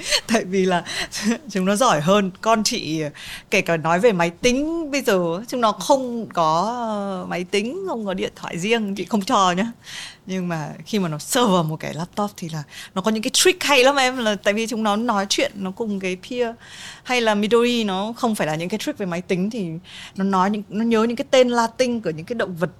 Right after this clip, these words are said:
mà dưới bao nhiêu ngàn mét đáy biển, nó dài ấy, bọn nó đấy. Nhưng mà mình, mình có tiền cho nên mình có quyền.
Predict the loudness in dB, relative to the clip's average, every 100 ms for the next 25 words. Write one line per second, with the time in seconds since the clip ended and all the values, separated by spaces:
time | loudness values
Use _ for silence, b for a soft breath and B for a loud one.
0 | -8 -6 -4 -2 0 -2 0 2 2 0
1 | -2 -2 -2 -2 0 -2 0 2 0 -2
2 | -10 -12 -18 -4 2 4 4 2 0 -4
3 | -6 -6 -8 -8 -4 -2 -2 -4 -8 B
4 | B B B _ -20 -20 -10 -10 -8 -10
5 | 0 2 4 0 -4 -4 -6 -4 -2